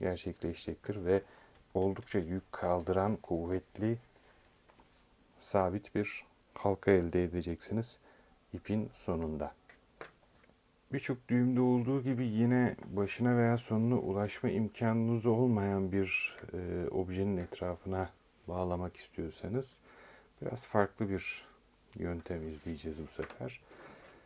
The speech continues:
Yine başlangıçta yaptığımız şeklin aynısını yapıyoruz. Kendimize doğru çevirerek ipi sağ taraf üstte kalacak şekilde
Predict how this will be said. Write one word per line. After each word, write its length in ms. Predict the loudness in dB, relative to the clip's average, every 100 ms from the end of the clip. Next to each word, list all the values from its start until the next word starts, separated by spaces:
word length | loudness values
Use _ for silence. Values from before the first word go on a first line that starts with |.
| -6
Yine 220 | -2 0 2
başlangıçta 720 | 0 0 -2 -2 -4 -4 -2
yaptığımız 640 | 0 -2 -2 0 0 0
şeklin 560 | -4 -4 -4 -2 -2 -4 -4
aynısını 460 | -4 -4 -4 -4
yapıyoruz. 380 | -2 -4 -6 -8
Kendimize 640 | -6 -4 -2 -2 0 0 2
doğru 280 | 0 0 -6
çevirerek 640 | -10 -6 -4 -2 -4 -6 -8
ipi 460 | -12 -10 -10 -8 -8 -12 _ _ -20 -20 -20 _ -18
sağ 340 | -4 0 0
taraf 380 | -2 -6 -6 -10
üstte 300 | -8 -6 -4
kalacak 440 | -4 -4 -2 -4
şekilde 560 | -4 -10 -10 -8 -6